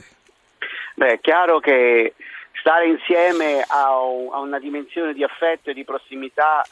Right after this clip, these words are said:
non può che, non può che agire sulle nostre capacità di recupero se,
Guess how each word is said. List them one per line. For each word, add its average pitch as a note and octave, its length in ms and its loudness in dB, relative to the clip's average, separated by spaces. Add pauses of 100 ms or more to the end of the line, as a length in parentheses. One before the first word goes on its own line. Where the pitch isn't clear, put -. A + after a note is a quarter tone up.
non B2+ 120 -6 (100)
può D3+ 220 2
che, B2 360 -6 (440)
non C3 140 -10
può F3 180 2
che D3 360 0
agire C#3+ 760 -4
sulle B2 300 -8
nostre C#3 280 -4
capacità B2 540 -4
di A#2 280 -12
recupero A#2+ 800 -4
se, B2 220 -4